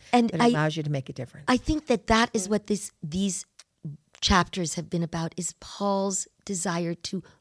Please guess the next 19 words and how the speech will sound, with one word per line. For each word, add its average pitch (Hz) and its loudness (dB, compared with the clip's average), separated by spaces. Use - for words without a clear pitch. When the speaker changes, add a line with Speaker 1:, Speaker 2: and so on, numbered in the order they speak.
Speaker 1:
model 190 2
and 180 -2
teach - -2
by 180 2
ex-, 196 -2
not 208 4
only 233 0
example, 175 -2
but 160 -2
in 156 -4
what 165 0
he 175 -6
says, - -6
how 220 2
we 196 0
can 175 -2
show 156 0
greater 127 -6
love. - -10